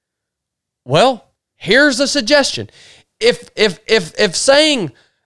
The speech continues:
"Let's go, Brandon," is leaving you feeling empty and unaccomplished, here's something that you can do that won't leave you feeling emp-, empty and unaccomplished. It's actually gonna leave you feeling empowered,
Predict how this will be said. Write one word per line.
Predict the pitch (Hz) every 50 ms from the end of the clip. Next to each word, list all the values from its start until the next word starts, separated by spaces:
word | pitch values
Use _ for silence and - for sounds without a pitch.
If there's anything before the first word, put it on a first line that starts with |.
| _
"Let's | - 143 185 247 277 277 - -
go, | - 277 262 254
Brandon," | 196 147 175 233 262 277 240 185 151 127 113 104 107
is | 123 160 160 156
leaving | 196 240 277 262 254 277 254 233
you | 226 233 226
feeling | 185 - - 262 269 262 247 226 202 190
empty | - - 254 277 269 - _ 165 151 131
and | 120 127
unaccomplished, | 170 220 254 254 233 - - 247 247 254 - - - 123 104 - - - - - - _ _ _ _ _ _ _ _ _ _ _ _ _ _ _ _ _ _ _
here's | - 240 302 330 320 277 -
something | - - 277 294 311 - - - 208 208 214
that | 202 196 - -
you | 247 262
can | 214 - 220 208
do | 202 285 294 262 233 202
that | 214 202 143
won't | 156 180 262 311 311 269 -
leave | 175 247 285 294 294 240 170 135
you | 156 156 160 190
feeling | 196 - - 214 233 247 254 262 254 220
emp-, | 254 294 294 - - - - - _ -
empty | 240 311 302 - - 156 160 160 190 208 - - - - -
and | 170 202 208
unaccomplished. | 190 202 233 247 262 262 - - 285 311 294 - - - 123 120 -
It's | - 175 156
actually | 226 247 277 277 - - - 262 269
gonna | 220 254 254 254 247
leave | 202 196 214 226 233 196
you | 226 254 277 226
feeling | - - 180 208 220 240 240 233
empowered, | 226 190 - - - - 180 180 175 185 208 254 302 330 294 -